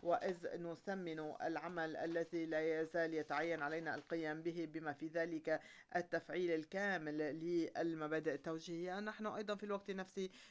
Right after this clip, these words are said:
نشجع كافة الأطراف المتعاقدة السامية إلى تسمين التقدم من خلال أيضا تأييد المبادئ التوجيهية واعتمادها. خلال هذا الاجتماع نتمنى أن توصل إلى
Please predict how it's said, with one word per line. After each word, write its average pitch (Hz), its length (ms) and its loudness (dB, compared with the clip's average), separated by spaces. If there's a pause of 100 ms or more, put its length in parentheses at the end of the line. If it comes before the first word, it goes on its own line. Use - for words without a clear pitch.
(120)
نشجع 185 520 -2
كافة 185 440 -4 (160)
الأطراف 175 840 -4
المتعاقدة 165 800 -2
السامية 170 500 -4
إلى 170 320 0 (380)
تسمين 185 640 2
التقدم 175 680 -2
من 226 280 -2
خلال 208 500 0
أيضا 165 560 0
تأييد 190 580 -4
المبادئ 151 400 -4
التوجيهية 160 460 -2
واعتمادها. 151 640 0
خلال 208 320 0
هذا 185 240 2
الاجتماع 170 380 -4
نتمنى 185 420 -4
أن 190 160 0
توصل 190 360 0
إلى 175 240 2